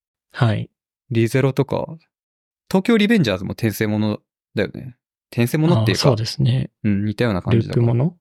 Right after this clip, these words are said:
Speaker 2: うん。
Speaker 1: はい。
Speaker 2: まあ、東京リベンジャーズは違うか。同じ世界だから。
Speaker 1: そうですね。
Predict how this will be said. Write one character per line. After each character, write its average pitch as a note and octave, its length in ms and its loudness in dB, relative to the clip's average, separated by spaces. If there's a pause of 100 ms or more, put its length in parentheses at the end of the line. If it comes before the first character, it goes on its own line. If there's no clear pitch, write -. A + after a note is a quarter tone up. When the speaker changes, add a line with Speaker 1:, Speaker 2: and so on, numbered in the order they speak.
Speaker 2:
う A2 80 -2
ん。 G#2 300 -4 (560)
Speaker 1:
は A2+ 220 -2
い。 B2+ 160 -6 (760)
Speaker 2:
ま G#2 120 0
あ、 - 60 -4
東 A3 160 0
京 D4+ 140 2
リ C4+ 80 2
ベ C#4 120 4
ン D3+ 180 4
ジ G#2+ 80 -2
ャ G2 40 0
ー - 20 -2 (120)
ズ - 160 -2
は A2 60 4
違 - 20 0
う - 40 -4
か。 - 200 -4
同 A2+ 180 4
じ A#2 100 0
世 - 100 -4
界 - 160 -2
だ - 80 -4
か - 80 -4
ら。 - 100 -6 (440)
Speaker 1:
そ - 600 0
う - 20 -4
で - 120 -2
す - 140 -4
ね。 - 240 -4